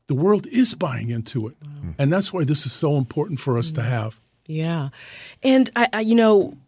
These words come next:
Speaker 2: I, I guess one of the questions we wanted to have, I feel like you already expounded on it, but why is, why is the U S support then so crucial for Israel? And not just the support I'm talking about at a government level, but even just the opinion of the American people, because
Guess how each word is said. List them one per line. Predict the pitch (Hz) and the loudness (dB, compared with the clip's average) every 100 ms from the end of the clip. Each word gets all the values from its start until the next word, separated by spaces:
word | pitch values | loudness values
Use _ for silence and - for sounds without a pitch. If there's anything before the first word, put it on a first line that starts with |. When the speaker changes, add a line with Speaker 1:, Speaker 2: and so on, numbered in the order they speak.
| _ | _
Speaker 2:
I, | 165 | 2
I | 190 | 4
guess | 208 190 | 4 4
one | 220 | 4
of | 202 | 4
the | 180 | 2
questions | 214 196 175 | 2 2 2
we | 175 | 2
wanted | 165 180 226 233 | 4 4 6 4
to | 170 | 4
have, | 165 156 156 | 2 2 4
I | 156 | 2
feel | 196 | 2
like | 175 - | 0 0
you | 175 | 0
already | 170 165 160 | 2 2 2
expounded | 139 - 185 202 247 175 | -2 0 2 4 2 2
on | 160 | 2
it, | 156 139 | 0 2
but | 170 - - - | 0 0 -8 -18
why | - 196 202 254 285 | -10 -4 0 2 4
is, | 349 226 185 - | 2 0 -4 0
why | 202 220 240 | 2 4 4
is | 185 196 190 160 | 4 4 4 2
the | 135 165 160 | 2 2 2
U | 139 151 196 190 | 0 -2 2 4
S | 170 | 2
support | - 160 - 185 170 143 - - | 0 -4 -6 0 2 0 -4 -4
then | 156 165 160 165 - | 0 2 0 -4 -10
so | - - 214 226 | -12 -2 2 2
crucial | 226 - 208 339 - 151 | 0 -4 -2 -2 0 0
for | 143 156 | 0 0
Israel? | 170 202 196 151 | 2 2 2 2
And | 175 - - - | 0 -4 -10 0
not | 311 480 | 0 2
just | 294 - | 0 0
the | 190 | 0
support | - 175 185 | 0 -2 -2
I'm | 175 | -2
talking | 160 156 165 | 0 -2 -2
about | 156 143 | 0 0
at | |
a | 143 | 0
government | 135 175 175 156 123 | 0 2 2 0 0
level, | 139 139 | 0 0
but | 139 175 | 0 0
even | - 233 254 240 | 0 -2 0 0
just | 202 175 - | 0 0 -2
the | 165 | -2
opinion | 147 - 208 208 165 143 139 | -2 -2 2 4 4 2 0
of | 147 143 | -2 0
the | 156 | 0
American | 151 143 139 135 | 0 -2 -2 -4
people, | 127 202 202 160 | -4 -4 2 2
because | 151 143 151 | 2 2 2